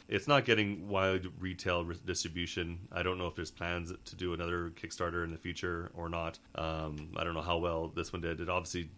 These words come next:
did it well enough that he was able to produce the game. So there's that. Um, the rule book, it's a fairly,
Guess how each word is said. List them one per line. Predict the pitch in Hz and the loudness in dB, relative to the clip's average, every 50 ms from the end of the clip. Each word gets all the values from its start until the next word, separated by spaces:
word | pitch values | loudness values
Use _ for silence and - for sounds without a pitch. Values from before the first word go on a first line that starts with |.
| - | -4
did | - 95 90 | 0 0 2
it | 90 87 | 2 2
well | 87 87 85 85 | 2 2 2 2
enough | 82 85 87 87 85 | 2 2 0 0 0
that | - 87 82 | 0 0 0
he | 87 | -2
was | 85 80 90 | -2 -2 0
able | 87 87 | 0 0
to | - - | -2 -4
produce | - 82 90 85 - | -4 -2 -2 -2 -2
the | - - | -4 -4
game. | 80 92 92 90 80 82 87 - - | -2 0 0 0 0 -2 -4 -8 -12
So | - - - 90 82 80 | -10 -4 0 0 2 2
there's | 80 85 85 80 78 | 2 0 -2 0 4
that. | 90 85 82 80 85 - - - - - - - - | 4 6 6 6 4 2 -2 -8 -20 -20 -16 -8 -4
Um, | 92 87 85 85 85 87 87 87 85 82 85 87 - - _ - | -2 0 2 2 0 0 -2 -2 -4 -4 -6 -8 -10 -14 _ 2
the | 110 104 | 4 4
rule | 104 113 131 139 | 6 6 6 6
book, | 127 113 123 143 143 - | 6 6 4 4 4 2
it's | 110 98 - | 0 0 0
a | - | -2
fairly, | - - 175 320 330 - - 92 82 - | -2 -2 0 0 0 0 0 -2 -2 -4